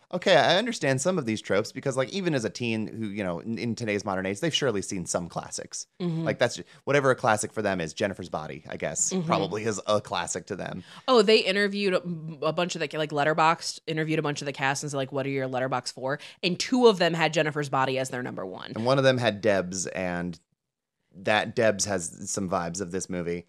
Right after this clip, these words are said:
Speaker 2: Mm-hmm.
Speaker 1: Um, but yeah, it's, since they might not have a specific reference for what we are, you know, inverting,
Speaker 2: Mm-hmm.
Speaker 1: entirely inverting,
Speaker 2: Mm-hmm.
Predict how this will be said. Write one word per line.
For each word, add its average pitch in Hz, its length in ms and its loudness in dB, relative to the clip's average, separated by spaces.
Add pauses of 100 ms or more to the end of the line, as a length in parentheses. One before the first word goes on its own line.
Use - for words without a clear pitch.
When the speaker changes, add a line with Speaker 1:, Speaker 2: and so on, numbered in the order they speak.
Speaker 2:
Mm-hmm. 180 400 0
Speaker 1:
Um, 101 420 0
but - 160 -2
yeah, 123 200 4
it's, - 380 -2 (800)
since 156 220 -4
they 160 80 2
might 135 260 4
not 131 200 2
have 120 220 0
a 110 40 0
specific 113 440 -4
reference 110 400 2
for 113 200 -2
what 107 360 4 (280)
we 120 200 -2
are, 101 480 2 (240)
you 110 80 -8
know, 90 160 -2 (220)
inverting, 113 840 0
Speaker 2:
Mm-hmm. - 120 0
Speaker 1:
entirely 117 680 2
inverting, 101 720 -2 (100)
Speaker 2:
Mm-hmm. 160 280 -4